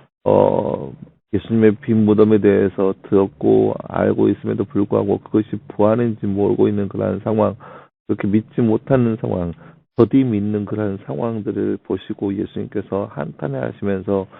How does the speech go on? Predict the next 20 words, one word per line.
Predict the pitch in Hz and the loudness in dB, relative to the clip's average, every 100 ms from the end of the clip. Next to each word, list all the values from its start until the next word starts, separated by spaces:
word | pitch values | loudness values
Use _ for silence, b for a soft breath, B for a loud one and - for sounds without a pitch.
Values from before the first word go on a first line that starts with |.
| B B _ | B B _
그들 | 101 98 | 2 2
가운데 | - 95 95 95 | 4 2 2 0
성경의 | 110 107 101 | -2 -2 -2
모든 | 95 95 98 | 0 0 0
말씀들을 | 101 98 98 95 95 98 101 | 0 -4 -6 -8 -6 -4 -4
이해시키고 | 101 98 101 - - - - 98 | 0 2 2 -2 -10 -10 -4 -2
말씀하고 | 98 95 92 - 107 101 101 - | -2 -4 -6 -6 -2 0 -2 -6
가르치고 | - 92 107 - - 107 | -6 -2 -2 -4 -6 -6
계신다는 | 107 - 104 95 95 - | -6 -10 -8 -8 -8 -12
거예요. | - - _ _ _ _ _ _ _ _ _ | -16 -20 _ _ _ _ _ _ _ _ _
그리고 | - 98 | -2 -2
결국은 | - 107 104 110 107 101 | 4 4 4 2 0 -2
그 | 104 | 0
말이 | 92 92 | 0 -2
무슨 | 87 - - b b | -6 -14 -20 b b
뜻이겠어요? | 95 - 92 92 - | -8 -4 -4 -4 -2
예수님에 | 92 85 147 107 104 | -4 -4 -4 -2 0
대해서 | 104 98 95 | 0 0 -2
그들 | - 104 95 | -4 -6 -4
가운데 | 98 87 107 | -2 -2 -4